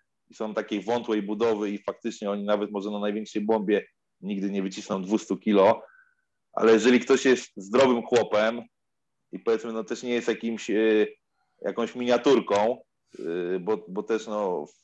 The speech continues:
wiesz, facet, który tak z natury, z natury, e, nie wiem, ma metr sześćdziesiąt i tam, wiesz, waży sześćdziesiąt parę kilo, no to też może niekoniecznie będzie w stanie wycisnąć te dwieście kilo,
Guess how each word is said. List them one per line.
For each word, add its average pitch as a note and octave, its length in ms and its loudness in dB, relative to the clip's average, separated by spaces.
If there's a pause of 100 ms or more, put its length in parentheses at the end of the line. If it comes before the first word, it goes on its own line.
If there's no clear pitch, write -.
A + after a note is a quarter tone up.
(200)
wiesz, G2+ 240 2
facet, G#2+ 400 2
który G#2+ 440 0 (400)
tak G#2+ 200 0
z G2+ 40 -10
natury, A2+ 580 2
z F#2+ 120 -14
natury, A#2+ 720 0 (540)
e, - 160 -16
nie A#2 100 -2
wiem, G2 120 -4
ma G2+ 120 -6
metr A2+ 180 -4
sześćdziesiąt G#2+ 540 -6
i G2+ 60 -14
tam, G#2 200 -6
wiesz, F#2+ 360 -2
waży G#2 400 -4 (240)
sześćdziesiąt A2 380 -6
parę A2+ 220 4
kilo, A2 460 2 (600)
no B2+ 260 -2
to C#3 180 -2
też D#3 320 0
może A#2+ 260 -4
niekoniecznie A2 960 -4
będzie G#2+ 280 -2
w - 40 -6
stanie A2 280 -2
wycisnąć G#2 440 -8
te F#2+ 80 -8
dwieście G2 300 -2
kilo, G2+ 400 4